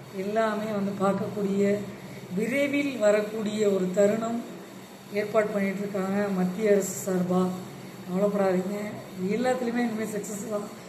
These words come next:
ரொம்ப, ரொம்ப, ரொம்ப டெக்னாலஜி இம்ப்ரூவ் ஆயிட்டு இருக்கு, தொழில்நுட்பம் வளர்ச்சி அடைஞ்சிட்டு இருக்கு. நாம எல்லா இன்ஃபர்மேஷனும் தெரிஞ்சு வச்சுக்கோங்க. So, டி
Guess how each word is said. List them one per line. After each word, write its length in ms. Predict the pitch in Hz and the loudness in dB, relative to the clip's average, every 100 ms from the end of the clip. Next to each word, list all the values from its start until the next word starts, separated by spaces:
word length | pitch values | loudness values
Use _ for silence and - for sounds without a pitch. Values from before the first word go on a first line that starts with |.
| - - - - - | -16 -16 -16 -16 -10
ரொம்ப, 340 | 190 233 277 254 | -6 -4 -2 0
ரொம்ப, 300 | 240 233 240 | 0 0 0
ரொம்ப 220 | 226 233 - | 0 -2 -2
டெக்னாலஜி 520 | 208 233 240 226 220 | -4 0 2 2 2
இம்ப்ரூவ் 340 | 214 202 - 220 | -2 -4 0 2
ஆயிட்டு 200 | 208 185 | 4 2
இருக்கு, 420 | 185 196 226 208 - - - 202 | -4 -2 -4 -4 -10 -14 -10 -2
தொழில்நுட்பம் 680 | 214 247 233 185 226 208 | 0 2 0 -2 -4 0
வளர்ச்சி 380 | 190 202 202 220 | 2 2 2 0
அடைஞ்சிட்டு 220 | 190 185 | 0 0
இருக்கு. 520 | 180 185 - 208 208 | -2 -4 -6 -2 0
நாம 400 | 196 190 202 202 208 202 - - - - | 0 0 0 0 -4 -6 -10 -14 -16 -2
எல்லா 340 | 202 226 254 247 | 2 4 6 6
இன்ஃபர்மேஷனும் 800 | 214 208 233 214 196 202 196 | 4 0 -4 -2 -2 -4 -4
தெரிஞ்சு 220 | 202 202 202 | -2 0 0
வச்சுக்கோங்க. 540 | 185 185 180 180 196 185 - - - - - - | 0 0 2 2 0 -4 -10 -14 -14 -14 -16 -16
So, 320 | - 214 202 - - - - - - - | -6 -2 -2 -6 -14 -16 -16 -16 -16 -6
டி 380 | 294 311 302 | -4 -4 -6